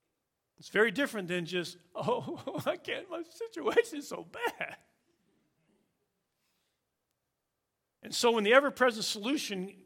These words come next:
gets in the boat with you, then immediately the problem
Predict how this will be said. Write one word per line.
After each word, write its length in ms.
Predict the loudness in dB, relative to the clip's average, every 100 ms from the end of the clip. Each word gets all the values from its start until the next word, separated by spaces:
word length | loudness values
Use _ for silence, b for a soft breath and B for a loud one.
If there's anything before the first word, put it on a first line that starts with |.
| _ _ _ _ -10
gets 180 | -6 -4
in 120 | -4
the 40 |
boat 260 | 0 0 0
with 220 | -6 -6
you, 160 | -6 -4
then 200 | -4 -4
immediately 640 | -4 -4 -6 -10 -10 -12 -20 _ _ _ _ _ _ _ _ _ _ _ _ _ _ _ _ _
the 60 | -20
problem 500 | -6 -2 -2 -4